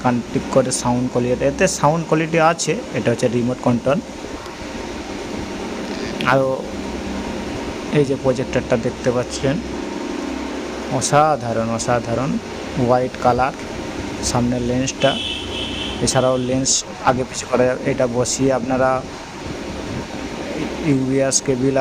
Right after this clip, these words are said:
আছে, ক্যামেরার সঙ্গে কানেক্টিং করতে পারবেন হেডফোনের সঙ্গে। এটা হচ্ছে মেইন জ্যাক, এটা হচ্ছে লেন্স, লেন্স আগে পিছু করার জন্য কোয়ালিটি অসাধারণ।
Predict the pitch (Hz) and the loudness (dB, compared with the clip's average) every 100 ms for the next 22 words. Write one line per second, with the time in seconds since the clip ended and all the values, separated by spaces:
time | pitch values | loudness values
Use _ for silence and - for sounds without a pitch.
0 | 131 - 139 139 - - - - - 127 | 2 2 2 0 -2 -8 -8 -2 2 4
1 | 127 - 131 120 127 127 131 131 123 - | 2 0 0 4 4 2 2 2 2 0
2 | 127 127 123 135 117 120 113 127 127 123 | 2 2 2 0 0 0 2 2 2 0
3 | 127 123 123 131 - - - - - - | 0 0 0 -2 -4 -8 -8 -8 -8 -8
4 | - - - 156 147 - - 135 127 123 | -8 -8 -6 -4 -4 -4 -4 -2 0 0
5 | 127 123 127 127 123 135 - - - - | 2 2 2 2 0 0 -4 -8 -8 -8
6 | - - - - - - 135 123 - 120 | -8 -8 -8 -8 -6 -2 2 2 2 2
7 | 120 131 143 - - - - - - - | 2 0 0 -2 -2 -6 -8 -8 -6 -6
8 | - - - - - - - - - 156 | -6 -6 -6 -6 -6 -6 -6 -8 -4 0
9 | 123 123 127 127 - 127 123 120 117 127 | 2 2 2 0 2 2 0 0 2 2
10 | 123 123 120 131 127 127 143 - - - | 4 2 2 2 2 2 -2 -4 -8 -8
11 | - - 131 127 117 147 - - - - | -6 0 2 2 2 -2 -4 -8 -6 -6
12 | - - 127 - 127 117 120 | -4 -2 0 2 2 2 0